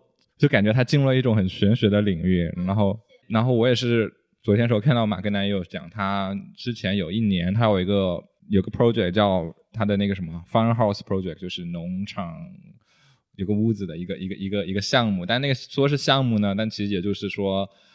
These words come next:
他花了钱买了一栋废旧的农场屋子，买，买一栋屋子，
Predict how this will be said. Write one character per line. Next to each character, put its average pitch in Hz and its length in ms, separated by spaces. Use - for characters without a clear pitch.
他 110 180
花 110 240
了 104 100
钱 90 320
买 98 180
了 98 100
一 107 60
栋 107 380
废 120 180
旧 107 320
的 85 600
农 92 180
场 92 240
屋 95 180
子， 92 160
买， 90 200
买 90 200
一 - 20
栋 107 160
屋 110 220
子， 98 240